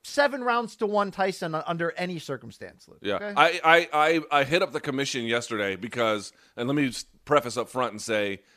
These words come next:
Speaker 2: they said no comment, so take what you want from that. But I was like, "Why would the celebrity judges all of a sudden just go with a draw in the end? Why would they do that?" And the answer, I think, again, commission didn't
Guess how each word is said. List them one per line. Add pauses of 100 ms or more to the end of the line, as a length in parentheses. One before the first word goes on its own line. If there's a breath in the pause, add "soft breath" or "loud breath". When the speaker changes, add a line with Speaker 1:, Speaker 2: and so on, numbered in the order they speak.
Speaker 2:
they
said
no
comment,
so (120)
take
what
you
want
from
that. (380 soft breath)
But
I
was
like,
"Why
would
the
celebrity
judges (400)
all
of
a
sudden
just
go
with
a
draw
in
the
end?
Why
would
they
do
that?"
And
the
answer,
I
think,
again,
commission
didn't